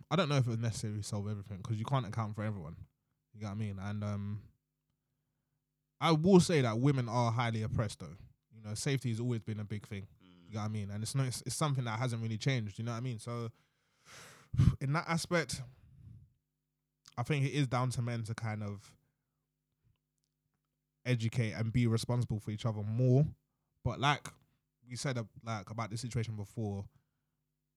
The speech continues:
Speaker 1: you can't dictate a person's actions when you're not there. You know what I mean? So
Speaker 2: Yeah.
Speaker 1: just because I'm telling you, like, "This is wrong,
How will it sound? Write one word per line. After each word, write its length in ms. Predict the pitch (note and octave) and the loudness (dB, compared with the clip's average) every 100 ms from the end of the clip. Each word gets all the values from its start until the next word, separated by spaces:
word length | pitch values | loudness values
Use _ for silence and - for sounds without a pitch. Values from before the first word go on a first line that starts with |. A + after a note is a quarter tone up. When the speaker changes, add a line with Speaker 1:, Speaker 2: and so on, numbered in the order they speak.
| _ | _
Speaker 1:
you 180 | B2 D3+ | 2 2
can't 300 | - C#3+ B2 | 4 0 0
dictate 440 | B2 - C3+ G2+ - | -4 0 -2 -2 -8
a 60 | A2+ | 4
person's 400 | C#3 A#2+ A2 A2+ | 4 6 0 -4
actions 400 | A#2 A#2 G#2+ G2+ | -4 -6 -6 -2
when 140 | A2 | -2
you're 120 | G#2+ G#2+ | -2 -2
not 180 | A2+ | -2
there. 180 | G2+ F2+ - - _ _ _ | -4 -8 -10 -12 _ _ _
You 80 | A2+ | -6
know 60 | A#2 | -2
what 40 | |
I 20 | A#2+ | -2
mean? 140 | G#2+ | -2
So 100 | - | 0
Speaker 2:
Yeah. 40 | F#3 | 2
Speaker 1:
just 140 | F3+ | 4
because 300 | F3 - E3+ | 4 6 6
I'm 140 | D3 D3+ | 6 6
telling 260 | D#3+ D3 | 6 6
you, 120 | C3 | 4
like, 160 | A#2+ A2+ | 2 4
"This 140 | - | 2
is 100 | D3+ | 2
wrong, 320 | C3 B2+ B2 | 0 0 0